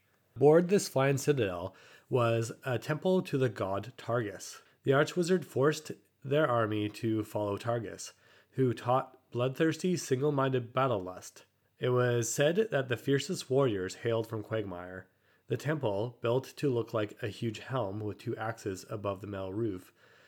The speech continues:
looked subtly like a crossed bones. Arcanists and priests were not allowed into the school, since they had more mystical approach to warfare skill. The higher into the building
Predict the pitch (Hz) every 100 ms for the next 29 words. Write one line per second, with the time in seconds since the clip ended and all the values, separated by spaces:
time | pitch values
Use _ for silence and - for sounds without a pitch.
0 | _ 123 120 - - 151 147 110 95 90
1 | - 107 104 - _ 127 117 - 92 92
2 | - _ 113 101 98 90 90 - _ _
3 | 139 139 160 175 - - 120 - 151 185
4 | - - 131 117 165 190 147 160 131 110
5 | 98 98 90 - 90 98 95 _ _ -
6 | - 120 - 135 127 120 110 120 143 165
7 | 123 - 143 135 123 - 143 113 - -
8 | 127 107 110 131 139 127 107 95 92 -
9 | - 92 87 90 _ _ _ _ 117 107
10 | 135 165 180 156 147 139 113 110 113 117
11 | 117 113